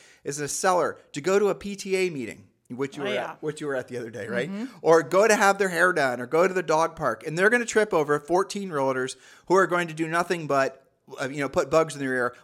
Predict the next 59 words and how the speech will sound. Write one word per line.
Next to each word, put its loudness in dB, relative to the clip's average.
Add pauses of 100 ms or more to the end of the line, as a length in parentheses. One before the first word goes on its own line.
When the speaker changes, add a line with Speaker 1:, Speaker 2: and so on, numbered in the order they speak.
Speaker 1:
"Why -2
hasn't 0
your -2
house -4
sold -4
yet?" -10 (120)
Speaker 2:
When 2
was 4
Speaker 1:
It 0
Speaker 2:
the 4
last 4
time -4
you -4
heard -6
from -6
your -6
agent? -4
Speaker 1:
"Isn't 0
your 2
agent 2
doing 2
blah, 0
blah, 2
blah, 0
blah, 0
blah, -2
blah?" 2
In -4
other 2
words, -2
they're -2
gonna -2
poison -2 (300)
that 0
seller 2
against -4
you, 2
and -4
the -4
seller 0
is -2
going -6
to -10
be -8
apt 2
to -4
be -2
poisoned 0 (320)
because -2
of -10
the -4
fact -2 (160)
that -2
they're 2
building 0
resentments -6
against -8
you -6
anyway -4